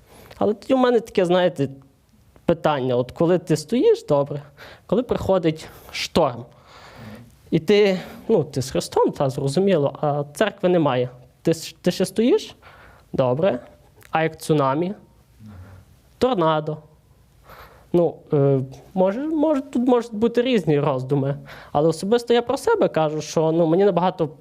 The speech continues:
легше і простіше, коли є церква. Позвонити, поспілкуватись, навіть час там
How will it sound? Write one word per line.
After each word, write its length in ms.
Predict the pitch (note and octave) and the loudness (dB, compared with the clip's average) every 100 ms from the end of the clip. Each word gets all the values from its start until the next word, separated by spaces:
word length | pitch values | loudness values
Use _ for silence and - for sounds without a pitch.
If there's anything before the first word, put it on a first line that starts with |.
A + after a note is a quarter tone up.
| - _ _ - - | -20 _ _ -10 0
легше 380 | E3 F3+ - | 0 0 -6
і 20 | D#3+ | -6
простіше, 500 | - D#3 - F3+ D#3 | -4 -4 -2 -2 -2
коли 220 | - C#3 | 0 2
є 100 | C3+ | 0
церква. 500 | C3 C#3 C#3+ - C3 - - - - _ _ _ _ - | 0 -2 -2 -10 -14 -14 -20 -20 -20 _ _ _ _ -4
Позвонити, 580 | D4 E3+ E3 G3 G3 | 0 2 2 2 0
поспілкуватись, 920 | D#3+ F3+ - D#3 D3 D3 E3 E3 E3 - | -4 -4 -2 -4 0 0 2 0 -4 -2
навіть 280 | D3+ C3+ | 0 0
час 240 | D3+ F3 E3+ | 0 0 0
там 220 | E3 | -4